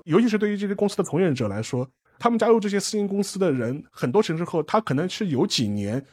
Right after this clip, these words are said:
在美国的这些情报部门工作的这种经验，但是他们出于薪酬的考虑，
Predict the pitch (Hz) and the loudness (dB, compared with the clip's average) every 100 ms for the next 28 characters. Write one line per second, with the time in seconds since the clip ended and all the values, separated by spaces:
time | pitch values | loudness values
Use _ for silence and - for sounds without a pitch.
0 | _ 190 156 113 143 180 175 180 - 175 | _ 0 0 0 -2 -2 0 -2 -2 -2
1 | 190 143 151 220 214 160 151 113 156 185 | -2 -4 -2 0 2 0 -4 -4 0 2
2 | 113 - _ _ _ _ _ 262 233 220 | 0 -6 _ _ _ _ _ 4 4 2
3 | 226 214 - 233 208 190 247 233 151 147 | 0 0 0 0 2 0 0 0 0 -2
4 | - 117 117 | -4 -4 -6